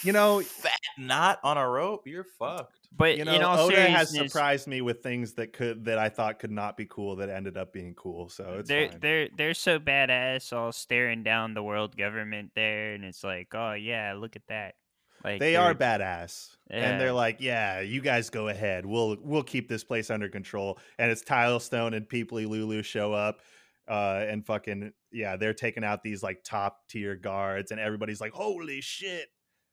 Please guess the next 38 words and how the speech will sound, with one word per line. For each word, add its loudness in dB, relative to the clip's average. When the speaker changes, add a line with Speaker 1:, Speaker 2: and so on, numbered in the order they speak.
Speaker 1:
Yeah, -2
they, 0
it, 0
it 2
is 2
cool, -6
and, -4
and -6
Chopper 0
is -2
even -4
like, -6
"Whoa, -2
they're -2
so -6
strong." -4
I 8
love 6
that -2
Chopper 0
is, 2
like, 4
always 2
so 2
impressed -2
with -4
everybody, 0
but 0
Chopper's 0
hella 0
strong -6
too. -6
Like, -4
Chopper -2
<laughs> 0
is 0
hella -2
strong. -10